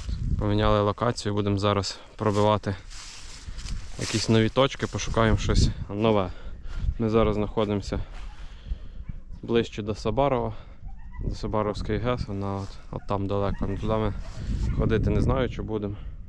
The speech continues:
Поки покрутимося тут, а потім буде видно. Збираємо комплекти, сідаємо в човна і погнали. Так, ну що, ми вже на воді, ми вже шукаємо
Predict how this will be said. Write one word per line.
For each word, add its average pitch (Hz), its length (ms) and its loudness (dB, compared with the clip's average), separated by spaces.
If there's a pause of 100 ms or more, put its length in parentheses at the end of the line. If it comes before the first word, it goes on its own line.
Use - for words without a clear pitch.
(520)
Поки 101 220 0
покрутимося 104 600 -2
тут, 127 280 -2 (240)
а - 40 -6
потім 101 380 -4
буде 104 180 0
видно. 95 300 -2 (1000)
Збираємо 110 380 2
комплекти, 117 540 -2
сідаємо 101 420 -2 (1080)
в - 60 -8
човна 107 460 2 (160)
і 101 220 -2 (480)
погнали. 92 380 -2 (1600)
Так, 147 160 8 (140)
ну 160 140 6
що, 170 120 6
ми 160 240 8
вже 156 180 8
на 139 100 8
воді, 147 440 8 (760)
ми 139 120 8
вже 151 280 8
шукаємо 147 460 10